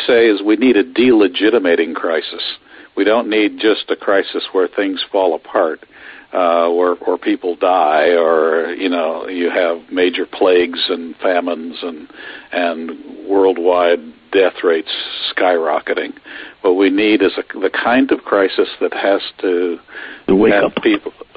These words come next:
Speaker 1: Oh, uh, yes, a, a wake-up kind of crisis. And for that, we need to have prepared ahead of time a set of interpretations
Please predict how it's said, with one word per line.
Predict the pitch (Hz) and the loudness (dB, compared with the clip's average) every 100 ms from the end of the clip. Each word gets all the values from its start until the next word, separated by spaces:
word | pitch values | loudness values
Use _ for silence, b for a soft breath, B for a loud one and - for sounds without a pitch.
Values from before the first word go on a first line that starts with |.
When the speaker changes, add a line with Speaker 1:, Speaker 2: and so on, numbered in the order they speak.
| - - | -10 -2
Speaker 1:
Oh, | 101 | 0
uh, | 101 - 110 101 101 110 | 0 -2 -2 0 0 0
yes, | 110 101 71 107 | 2 2 0 0
a, | 104 - | 0 0
a | 104 | 2
wake-up | 110 117 107 92 - | 4 2 2 -2 -2
kind | 98 82 | -4 -2
of | - - | -6 -6
crisis. | 90 82 - 78 - B B B B | -6 -6 -6 -14 -16 B B B B
And | 107 107 113 - | 0 0 -2 -4
for | - 165 220 | 2 4 6
that, | 120 98 90 92 104 | 4 4 4 2 2
we | 117 | 2
need | 120 127 131 | 4 4 4
to | 117 | 4
have | 101 110 - | 2 2 0
prepared | - 101 - 135 143 147 123 113 - | -4 -8 -2 2 4 2 -2 -16 -4
ahead | 107 - 165 | -4 0 0
of | - - | 0 -2
time | 110 87 82 92 - B B B | 0 2 0 -4 -12 B B B
a | 107 110 107 107 98 - | 2 4 4 4 0 2
set | 131 | 2
of | 127 | 2
interpretations | 123 117 135 131 123 - - 170 - 95 95 123 | -2 -2 0 0 -2 -2 2 2 2 -4 -6 -8